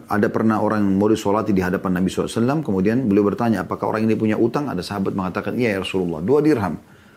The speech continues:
Kata Nabi sallallahu alaihi wasallam, "Solatilah sahabat kalian ini." Nabi sendiri tidak solatin, gitu kan.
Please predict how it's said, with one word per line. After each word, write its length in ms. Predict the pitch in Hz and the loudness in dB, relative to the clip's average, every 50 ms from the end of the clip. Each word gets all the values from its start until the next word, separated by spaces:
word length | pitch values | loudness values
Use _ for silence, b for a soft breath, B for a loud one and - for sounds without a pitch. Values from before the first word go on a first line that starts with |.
| B B | B B
Kata 240 | - 87 - - 135 | -8 -4 -2 0 2
Nabi 160 | 139 139 135 | 2 2 2
sallallahu 80 | 123 131 | 2 2
alaihi 160 | 151 160 160 | 0 0 0
wasallam, 60 | 156 | 0
"Solatilah 520 | - 175 190 226 233 226 - 151 139 - - - - - - - - - - - - - - - | 0 0 2 2 0 2 0 0 0 0 -4 -6 -12 -20 -20 -20 -20 -20 -20 -20 -20 -20 -20 -20
sahabat 420 | - - - 117 113 127 123 123 117 - | -16 -8 -4 -2 -2 0 0 0 0 0
kalian 200 | 113 107 98 90 82 | 0 0 0 -2 -4
ini." 80 | 78 - - - - | -6 -8 -12 -4 -2
Nabi 180 | 120 143 151 151 | 0 2 2 2
sendiri 240 | 143 175 208 214 214 | 2 2 2 4 4
tidak 160 | 208 151 135 | 4 2 2
solatin, 480 | 113 - 120 117 117 107 - 85 73 - - - - _ - | 2 2 2 0 0 0 -2 -6 -8 -8 -14 -20 -20 _ -8
gitu 240 | - 82 82 90 | -6 -6 -6 -6
kan. 40 | - | -8